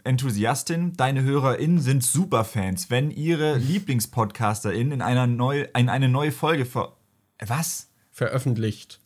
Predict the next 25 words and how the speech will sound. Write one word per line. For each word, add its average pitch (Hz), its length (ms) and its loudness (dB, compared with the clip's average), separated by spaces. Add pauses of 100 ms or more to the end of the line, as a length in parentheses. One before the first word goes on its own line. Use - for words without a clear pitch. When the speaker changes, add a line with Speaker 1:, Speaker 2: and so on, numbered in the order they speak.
(220)
Speaker 2:
Erfahren 131 440 2
sie 139 260 0
es 127 160 -4
als 117 220 -2
Erste 123 480 -4
und 120 280 -4 (140)
unterstützen 147 760 -2
mit 131 160 0
voller 202 400 2
Power. 135 560 -2 (320)
Speaker 1:
Wir 131 120 2
Speaker 2:
Das 147 440 0
Speaker 1:
ha- - 60 -20
Speaker 2:
hört 127 200 0
man 117 180 2
doch 110 280 -2
gern. 98 300 -4
Speaker 1:
Wir 127 260 0
haben 117 280 4
die 98 120 -4
Superfans. 98 680 -4 (240)
Danke 113 400 4
Speaker 2:
<laughs> - 0 -
Speaker 1:
dafür, 101 300 0
Leute. 87 340 -6